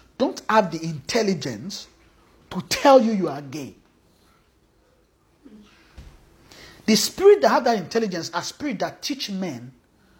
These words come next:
how to live their body. You can actually separate your soul from your body. When you separate your soul from your body,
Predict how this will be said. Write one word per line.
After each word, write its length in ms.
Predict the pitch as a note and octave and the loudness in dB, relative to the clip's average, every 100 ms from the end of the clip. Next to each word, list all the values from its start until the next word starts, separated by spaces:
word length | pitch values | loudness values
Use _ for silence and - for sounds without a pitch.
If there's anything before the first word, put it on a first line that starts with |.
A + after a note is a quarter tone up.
| _ | _
how 280 | - - A#3 | -6 -2 -2
to 160 | A3+ D3+ | -4 -8
live 380 | D3+ F#3+ E3 | -4 -2 -2
their 160 | C#3 A#2+ | -4 -6
body. 340 | A2+ B2 F#2+ - _ _ _ _ _ | -8 -12 -14 -20 _ _ _ _ _
You 80 | D#3+ | -8
can 200 | D3+ C#3+ | -6 -4
actually 240 | F#3 A3 | -6 -6
separate 560 | A3+ - D3 - E3+ E3+ | -6 -4 -6 -6 -8 -6
your 80 | C3 | -8
soul 320 | - D#3 D3 | -6 -4 -6
from 220 | C3 A2 | -6 -12
your 140 | G#2+ G2 | -12 -10
body. 300 | G#2+ E2+ - - _ _ _ _ _ - - - - - | -10 -12 -16 -20 _ _ _ _ _ -20 -20 -20 -20 -16
When 120 | B2+ C3 | -10 -6
you 40 | |
separate 380 | - C#3+ G#3 G#3 | -4 -2 -2 -2
your 100 | D#3 | -4
soul 160 | - | -4
from 180 | G3 C#3 | -6 -8
your 100 | B2+ | -10
body, 360 | A2+ D#3+ B2+ | -4 -4 -4